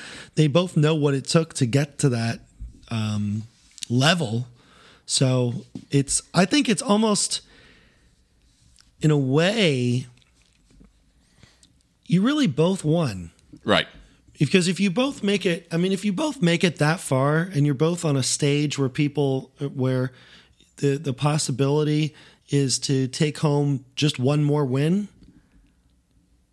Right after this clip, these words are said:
Speaker 1: you're both essentially equals at that
Speaker 2: Yeah.
Speaker 1: point.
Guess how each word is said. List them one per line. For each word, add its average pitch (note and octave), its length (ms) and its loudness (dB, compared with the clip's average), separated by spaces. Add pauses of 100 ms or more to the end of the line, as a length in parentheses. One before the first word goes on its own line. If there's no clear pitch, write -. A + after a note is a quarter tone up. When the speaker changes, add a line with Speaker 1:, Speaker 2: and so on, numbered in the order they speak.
(680)
Speaker 1:
you're D#3+ 200 0
both A3+ 320 0
essentially E3+ 580 0
equals C3+ 520 -4
at - 100 -10
that D3 260 -2
Speaker 2:
Yeah. B2+ 120 2
Speaker 1:
point. C3+ 200 -4